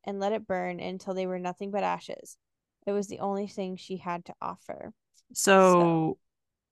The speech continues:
Speaker 2: that's interesting.
Speaker 1: Yeah.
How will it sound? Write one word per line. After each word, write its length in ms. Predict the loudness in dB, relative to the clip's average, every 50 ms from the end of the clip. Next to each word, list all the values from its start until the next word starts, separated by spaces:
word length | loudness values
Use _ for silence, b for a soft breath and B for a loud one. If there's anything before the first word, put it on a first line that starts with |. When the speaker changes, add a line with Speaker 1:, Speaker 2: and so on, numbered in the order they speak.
| _ _ _ _ _ _ _ _
Speaker 2:
that's 260 | 4 4 4 4 4 2
interesting. 680 | 2 2 0 -2 -2 -2 -2 -2 0 0 -2 -2 -4 -6 _ _ _ _ _ _ -6
Speaker 1:
Yeah. 360 | -4 -2 -2 -2 -4 -6 -8